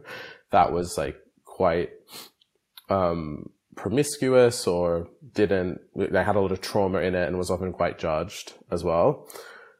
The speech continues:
I think my generation is like, "No, gay just refers minimalistically to your sexual orientation, and that's not a choice." And actually, your sexual orientation refers back to an originary good,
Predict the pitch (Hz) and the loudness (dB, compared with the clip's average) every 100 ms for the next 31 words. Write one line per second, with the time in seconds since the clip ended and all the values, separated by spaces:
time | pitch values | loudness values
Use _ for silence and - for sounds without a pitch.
0 | _ _ _ _ _ _ 113 101 120 104 | _ _ _ _ _ _ 2 4 0 2
1 | 98 110 113 107 101 92 95 92 90 87 | 4 4 4 4 4 2 -2 0 0 2
2 | 98 90 90 98 98 95 104 98 95 - | 0 0 2 4 4 2 4 4 2 -6
3 | 95 90 87 95 92 98 98 92 90 87 | -4 0 0 -2 -2 0 0 0 0 0
4 | 110 - - 90 95 85 85 85 - _ | 0 -2 -6 -4 -4 -2 -2 -4 -8 _
5 | _ _ _ _ _ - 104 95 90 - | _ _ _ _ _ -6 -2 0 -2 -2
6 | 87 - 64 80 80 - 80 - 80 - | -4 -4 -6 -4 -6 -6 -6 -6 -8 -6
7 | 90 87 - 92 85 - 98 87 82 82 | -2 -2 -2 -4 -4 -4 -2 0 -2 -6
8 | - - - - _ _ _ 127 135 139 | -14 -20 -20 -20 _ _ _ 2 2 2
9 | - 131 123 120 135 123 - 123 120 110 | 2 2 2 2 2 2 -2 2 2 2
10 | - 104 - 104 98 95 - 98 92 92 | 2 0 0 0 0 -2 2 2 2 2
11 | 90 - - 101 95 90 87 90 87 82 | 2 2 -6 -2 0 0 -2 -2 -4 -4
12 | 82 85 71 76 | -4 -4 -4 -8